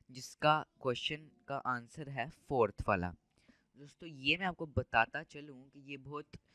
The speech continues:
इंपॉर्टेंट और most repeated questions हैं, तो इनको ध्यान से note down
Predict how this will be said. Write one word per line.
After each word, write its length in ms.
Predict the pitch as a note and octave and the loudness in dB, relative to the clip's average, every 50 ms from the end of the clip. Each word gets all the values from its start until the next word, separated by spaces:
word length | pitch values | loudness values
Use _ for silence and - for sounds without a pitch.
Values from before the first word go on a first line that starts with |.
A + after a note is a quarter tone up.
| _ _ _ _ _ _ - | _ _ _ _ _ _ -12
इंपॉर्टेंट 800 | C3+ C3+ B2+ B2 _ - B2+ B2 B2 - _ D3+ F3 F3+ - - - | -12 -12 -14 -14 _ -4 -2 -2 -2 2 _ 4 4 4 0 -10 -12
और 80 | C3+ B2 A#2+ A#2+ A#2 A#2+ | -12 -12 -12 -18 -18 -18
most 320 | A#2+ B2+ C#3 F3 - _ - - _ _ - | -16 -14 -14 -16 -16 _ -20 -20 _ _ -20
repeated 840 | B2 A#2+ A#2+ - _ _ _ _ C3+ C3+ C#3+ C#3+ - F#3+ D#3+ - - | -18 -18 -18 -18 _ _ _ _ 8 8 8 8 4 0 0 0 -6
questions 380 | A2 F#2+ - G2 G#2+ G2+ G#2 G#2 | -4 -4 -4 -4 -4 -6 -4 -2
हैं, 180 | G2 A2 D3 - _ _ _ _ _ _ _ _ _ _ _ _ _ _ _ _ - _ | -2 -2 -4 -10 _ _ _ _ _ _ _ _ _ _ _ _ _ _ _ _ -16 _
तो 100 | D3 C3+ | -8 -8
इनको 440 | C3+ C3+ B2+ B2 - D3 C#3+ C#3+ C#3+ _ _ _ _ _ _ _ _ - | -8 -8 -8 -10 -8 -8 -8 -8 -10 _ _ _ _ _ _ _ _ -4
ध्यान 400 | A#2+ B2 B2+ C3 B2 B2 C3 C#3+ | -4 -2 -2 0 2 2 2 0
से 180 | C#3+ - F3 D3+ | -2 -10 -16 -16
note 460 | C3+ B2+ A#2+ A#2+ A#2+ B2 C3+ C3+ C3 | -16 -14 -14 -14 -14 -14 -14 4 6
down 220 | B2+ A#2 A#2 B2 | 6 6 6 4